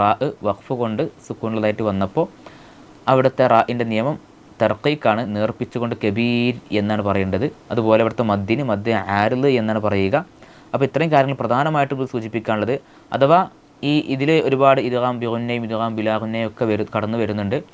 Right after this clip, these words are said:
അപ്പോൾ നാം ശ്രദ്ധിക്കേണ്ടത് തെൻവീനു ശേഷമോ അതല്ലെങ്കിൽ സുക്കൂണുള്ള നൂനിന് ശേഷമോ നൂനോ അതല്ലെങ്കിൽ വാവോ അല്ലെങ്കിൽ മീമോ അല്ലെങ്കിൽ യാ ഓ വന്നാൽ അവിടുത്തെ നിയമം ഇദ്ഗാം ബിഗുന്നയാണ്, അഥവാ ആ ശേഷമുള്ള അക്ഷരത്തിലേക്ക് അതിനെ ലയിപ്പിച്ചുകൊണ്ട്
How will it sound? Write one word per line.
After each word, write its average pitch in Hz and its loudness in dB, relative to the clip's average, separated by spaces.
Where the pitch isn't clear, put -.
അപ്പോൾ - -4
നാം 135 0
ശ്രദ്ധിക്കേണ്ടത് 131 0
തെൻവീനു 165 2
ശേഷമോ 127 2
അതല്ലെങ്കിൽ 123 -2
സുക്കൂണുള്ള 143 0
നൂനിന് 127 -2
ശേഷമോ 113 0
നൂനോ 143 2
അതല്ലെങ്കിൽ 117 -2
വാവോ 117 4
അല്ലെങ്കിൽ 113 -4
മീമോ 110 0
അല്ലെങ്കിൽ 107 -4
യാ 104 2
ഓ - 2
വന്നാൽ 95 -2
അവിടുത്തെ 135 2
നിയമം 117 -2
ഇദ്ഗാം 117 0
ബിഗുന്നയാണ്, 117 0
അഥവാ 110 2
ആ - 2
ശേഷമുള്ള 117 -2
അക്ഷരത്തിലേക്ക് 107 -2
അതിനെ 110 -2
ലയിപ്പിച്ചുകൊണ്ട് 123 0